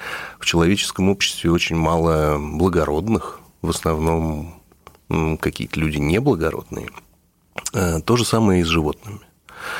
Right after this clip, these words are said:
Очень много глупых животных, жадных, агрессивных. Но, м, скажем, если мы возьмем за все общество десять особей,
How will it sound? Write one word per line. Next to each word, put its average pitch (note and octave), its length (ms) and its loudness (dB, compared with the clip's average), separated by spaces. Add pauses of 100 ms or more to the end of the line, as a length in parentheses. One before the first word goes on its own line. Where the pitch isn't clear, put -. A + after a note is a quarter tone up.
(500)
Очень G2 260 2
много F#2+ 260 4
глупых E2+ 440 0
животных, - 520 -4
жадных, E2 720 -2
агрессивных. D2+ 1040 -4 (640)
Но, F2 840 2 (140)
м, - 560 -10
скажем, E2+ 380 0
если F2 260 2
мы E2 160 4
возьмем D#2+ 420 2
за E2 120 0
все - 220 2
общество - 580 -4
десять E2 420 -2
особей, - 460 -2